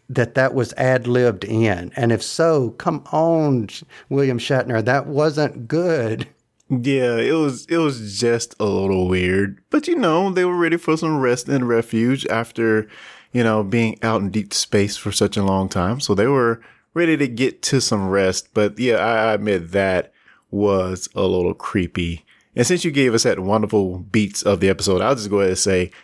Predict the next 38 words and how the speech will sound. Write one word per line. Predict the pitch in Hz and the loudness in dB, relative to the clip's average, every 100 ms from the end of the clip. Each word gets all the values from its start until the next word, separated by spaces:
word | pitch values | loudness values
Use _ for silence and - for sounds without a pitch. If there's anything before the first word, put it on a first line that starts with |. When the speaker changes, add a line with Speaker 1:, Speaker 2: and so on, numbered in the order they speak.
| _ _ _ | _ _ _
Speaker 2:
I | 113 113 107 | -4 -4 -4
did | 92 | -6
not | 82 87 78 | -4 -4 -2
like | 82 80 | -4 -4
this | 82 | -4
episode. | 82 78 82 85 82 82 85 - - - 104 - | -2 -2 0 0 0 0 -2 -6 -6 0 0 0
<laughs> | - - - - - | -10 -12 -10 -12 -4
I | 123 | 0
really | 123 127 120 | 2 2 0
didn't. | 92 110 101 98 - | 2 0 0 -2 -2
And | 139 147 | 0 0
it's | 139 151 | 0 -2
funny | - 165 160 | -2 0 2
because | 127 127 113 - | 0 0 0 0
I've | 117 139 | 0 2
been | 143 110 | 0 0
high | 107 107 104 120 | -2 0 2 2
on | 117 110 104 - _ | 0 0 -2 -8 _
most | 95 92 101 135 - | -6 0 2 0 0
of | 147 | -2
them | 160 170 | -2 -2
that | 170 | 0
we've | 113 175 180 | 0 -2 0
watched. | 180 196 - - - _ _ _ _ - | 0 0 -6 -12 -20 _ _ _ _ -2
I've | 120 | 0
been | 113 104 98 | 0 0 0
really | 117 143 139 | 0 2 2
enjoying | 131 120 131 127 | 2 2 2 2
'em, | 123 117 98 | 0 -2 -2
really | 131 127 | 0 0
digging | 110 113 113 113 | 2 0 0 0
'em. | 110 107 - _ _ _ _ | 0 -4 -10 _ _ _ _
But | - 123 | -4 -4
for | 123 | -4
some | 120 - 185 190 | -2 0 0 2
reason, | 180 180 151 127 | 0 2 2 2
this | 139 147 | 0 0
one, | 120 113 101 98 98 | 0 2 2 0 -4